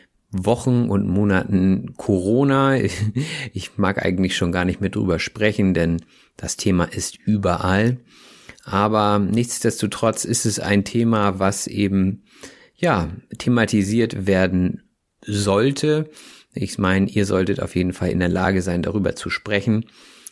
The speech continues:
Und deswegen vielleicht nochmal meine Eindrücke von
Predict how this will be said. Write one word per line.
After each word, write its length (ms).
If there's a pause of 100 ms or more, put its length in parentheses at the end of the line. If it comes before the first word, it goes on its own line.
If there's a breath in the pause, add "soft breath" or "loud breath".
Und 680
deswegen 580
vielleicht 340
nochmal 220
meine 500 (380 loud breath)
Eindrücke 800
von 500